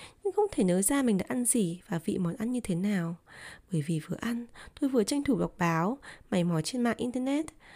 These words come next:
hay suy nghĩ đâu đâu. Bởi vậy,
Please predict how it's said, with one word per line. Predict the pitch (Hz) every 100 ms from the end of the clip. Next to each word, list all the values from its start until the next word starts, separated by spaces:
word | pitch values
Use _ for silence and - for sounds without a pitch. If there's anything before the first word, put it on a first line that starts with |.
| -
hay | - 220
suy | - 233
nghĩ | 226
đâu | 226 254
đâu. | 254 254 254 - - _ _ _ -
Bởi | 190 170
vậy, | 185 180